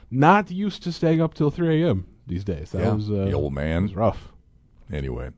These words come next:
Speaker 2: congratulations. Looking forward. What's next for I O, uh, uh, rookie,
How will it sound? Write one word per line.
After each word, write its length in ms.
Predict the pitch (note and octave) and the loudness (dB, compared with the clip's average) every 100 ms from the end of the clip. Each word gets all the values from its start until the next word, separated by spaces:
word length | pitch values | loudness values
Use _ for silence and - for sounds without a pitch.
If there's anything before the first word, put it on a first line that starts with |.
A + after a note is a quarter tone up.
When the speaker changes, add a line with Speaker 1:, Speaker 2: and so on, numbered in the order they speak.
| - | -12
Speaker 2:
congratulations. 840 | - F2+ G2 F#2 F2 F2 E2 D#2 - - - | -4 4 4 6 4 2 0 -6 -10 -8 6
Looking 240 | E3+ C3+ | 8 8
forward. 300 | - C3+ A#2 | 8 8 10
What's 180 | C3 A#2 | 6 4
next 200 | C3 A#2+ | 4 6
for 100 | A#2 | 6
I 220 | G#2+ A2+ | 8 10
O, 220 | A#2+ A#2 A#2 | 10 8 8
uh, 560 | G#2 G2 F#2+ F#2 F#2 F#2 | 8 8 8 8 6 4
uh, 220 | F#2+ F2+ E2+ | 4 6 6
rookie, 380 | F2 A2 B2+ | 6 4 4